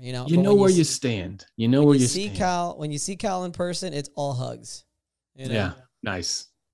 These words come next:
Speaker 1: Um,
Speaker 2: Have you
Speaker 1: but
Speaker 2: ever,
Speaker 1: I would,
Speaker 2: have you
Speaker 1: I
Speaker 2: ever
Speaker 1: would recommend his course.
Speaker 2: You ever interacted with Jack Hanks?
Speaker 1: Mm-hmm. I have.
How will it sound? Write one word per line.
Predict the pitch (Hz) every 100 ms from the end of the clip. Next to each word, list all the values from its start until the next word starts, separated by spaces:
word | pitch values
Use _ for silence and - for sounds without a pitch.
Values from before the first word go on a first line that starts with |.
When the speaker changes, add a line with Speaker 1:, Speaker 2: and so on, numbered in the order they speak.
| _ _ _ _ _
Speaker 1:
Um, | 139
Speaker 2:
Have | 139
you | 247
Speaker 1:
but | 240
Speaker 2:
ever, | 170
Speaker 1:
I |
would, | 190 190
Speaker 2:
have | 214
you |
Speaker 1:
I | 202
Speaker 2:
ever |
Speaker 1:
would | 180
recommend | 175 175 165 151
his | 143
course. | 131 131 - - _ _ _
Speaker 2:
You | 156
ever | 185 240
interacted | 202 170 151
with | 151 117
Jack | 120 110
Hanks? | - 123 127 - _ _ _ _
Speaker 1:
Mm-hmm. | 151 160 233 269 -
I | 131
have. | 131 156 147